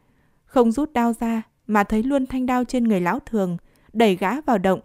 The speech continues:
rồi kéo Tăng Tam đang sợ mất mật lên. "Tăng Tam ca, giờ đây ngươi cũng đã làm, không làm cũng đã làm. Ngươi biết đấy, bây giờ có hô lên cũng không kịp. Yên tâm, ơn hôm nay,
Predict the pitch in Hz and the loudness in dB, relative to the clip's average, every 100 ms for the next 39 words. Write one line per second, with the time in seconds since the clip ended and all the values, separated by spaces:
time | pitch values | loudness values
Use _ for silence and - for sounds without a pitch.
0 | _ 185 190 180 202 190 - 247 240 233 | _ -2 0 0 -2 -2 -2 -4 -2 -2
1 | 226 - - 226 220 - 185 202 311 254 | -2 -4 -2 0 0 0 0 0 0 0
2 | 196 202 226 220 - _ _ _ _ _ | 0 0 0 -2 -4 _ _ _ _ _
3 | _ _ _ _ _ _ _ _ _ _ | _ _ _ _ _ _ _ _ _ _
4 | _ _ _ _ _ 254 269 277 262 269 | _ _ _ _ _ -4 0 0 0 0
5 | 262 269 - _ _ - 233 214 254 269 | -2 -2 -10 _ _ 0 4 4 4 2
6 | 262 - 247 254 254 240 269 302 269 196 | -2 -2 4 4 4 0 -2 -2 -2 0
7 | 180 - _ _ - 294 254 208 190 214 | -2 -6 _ _ 0 2 2 2 0 -2
8 | 226 269 330 214 190 175 _ _ _ _ | -2 -2 -2 -2 -2 -4 _ _ _ _
9 | _ _ _ _ _ - 247 247 269 - | _ _ _ _ _ -2 4 4 2 0
10 | 220 208 254 - _ _ _ 226 277 233 | 0 0 -2 -10 _ _ _ 2 4 4
11 | 202 254 - 285 277 269 262 254 247 277 | 2 2 0 2 2 2 0 -2 -2 -2
12 | 262 247 220 190 _ _ _ _ _ _ | -2 0 0 -2 _ _ _ _ _ _
13 | _ - 254 233 254 247 240 _ _ 247 | _ 0 2 2 2 0 -2 _ _ 2
14 | 254 247 240 240 240 | 2 2 0 0 0